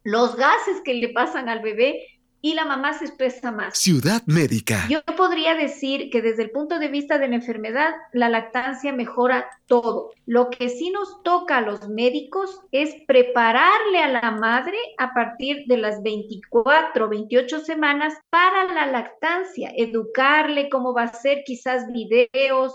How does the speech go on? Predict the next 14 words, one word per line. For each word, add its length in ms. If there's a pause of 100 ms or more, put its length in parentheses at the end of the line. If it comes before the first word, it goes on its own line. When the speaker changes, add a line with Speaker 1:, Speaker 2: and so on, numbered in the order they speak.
Speaker 1:
mejorar 680
la 80
anatomía 580
del 220
pezón, 600 (140)
avisarle 880
que 80
el 120
niño 300
puede 300
tener 400
gases, 560
o 80
sea, 200